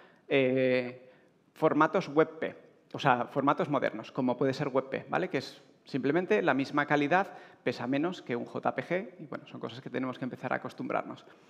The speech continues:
Luego, cosas más finas, y que no me quiero enrollar mucho, es una opción sencilla es pasar a blanco y negro una imagen. Tiene menos información, con lo cual pesa menos, y son cosas más finas. Se puede hacer lo mismo con el,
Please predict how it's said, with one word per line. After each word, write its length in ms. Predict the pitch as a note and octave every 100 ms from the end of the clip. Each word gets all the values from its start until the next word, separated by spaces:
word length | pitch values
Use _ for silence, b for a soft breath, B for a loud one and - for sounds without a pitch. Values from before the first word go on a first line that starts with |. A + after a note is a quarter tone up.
| B B B B
Luego, 240 | E3+ F3+ F3+
cosas 300 | G3 G#3 F#3+
más 200 | F3+ -
finas, 400 | F#3 A3 G#3+ -
y 140 | D3
que 160 | - B2
no 460 | A#2+ A#2 A#2 B2
me 120 | B2+ A#2+
quiero 360 | A#2+ A#2 A2+
enrollar 340 | A#2+ B2+ B2 C#3
mucho, 220 | D#3+ F3
es 100 | - B B B B _ _
una 280 | - E3+ F#3+
opción 360 | E3+ - E3+ B2+ -
sencilla 500 | - B2 E3 G3 G3+
es 100 | G3+
pasar 300 | - - D3
a 60 | C#3
blanco 260 | C#3 C#3+
y 40 | C3+
negro 300 | C#3 - - - _ _
una 320 | D3 B2 A#2
imagen. 360 | A#2 A#2+ - A#2 - _ _
Tiene 240 | - C#3 C3+
menos 440 | C3 C3 B2+ -
información, 560 | D3+ C#3 D#3 E3 G#3+ G#3+
con 120 | C#3
lo 100 | B2
cual 180 | B2 B2
pesa 220 | C#3 C#3+
menos, 380 | D#3+ F3 F3+ - _
y 80 | -
son 180 | - B2
cosas 240 | C3+ A#2
más 160 | C3 B2+
finas. 300 | F3+ F#3 F3+
Se 100 | D3
puede 160 | C#3+ C3+
hacer 200 | D3 D3
lo 80 |
mismo 340 | D3 D#3+ C3+ A#2+
con 180 | A#2+ B2+
el, 200 | B2